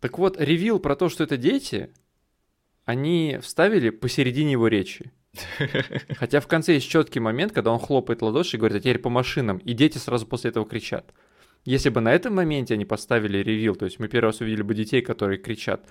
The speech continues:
Speaker 1: эта сцена бы заработала на сто процентов.
Speaker 2: Да, да.
Speaker 1: Они вставили промежуток кадра с детьми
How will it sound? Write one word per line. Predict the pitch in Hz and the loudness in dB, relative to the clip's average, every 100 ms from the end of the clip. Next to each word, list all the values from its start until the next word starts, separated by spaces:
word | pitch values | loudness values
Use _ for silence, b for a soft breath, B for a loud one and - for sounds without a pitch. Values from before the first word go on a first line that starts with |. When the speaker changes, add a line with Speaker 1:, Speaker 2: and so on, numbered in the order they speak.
| B B | B B
Speaker 1:
эта | 123 110 | -2 -2
сцена | - 139 131 | 0 0 2
бы | 104 | 2
заработала | 98 104 110 117 101 | 2 4 4 2 0
на | 95 | -2
сто | - 117 | -2 -4
процентов. | 104 95 95 92 - - | -4 -6 -6 -8 -12 -10
Speaker 2:
Да, | 104 151 156 - - | 0 2 2 0 -4
да. | 104 117 | -8 -2
Speaker 1:
Они | 107 127 | 0 2
вставили | 165 - 147 135 120 110 | 0 6 8 8 6 6
промежуток | 104 117 127 139 147 120 - | 6 2 2 2 -2 -2 0
кадра | 131 123 113 | 2 4 2
с | 101 | 0
детьми | 110 110 143 208 | -2 -2 0 0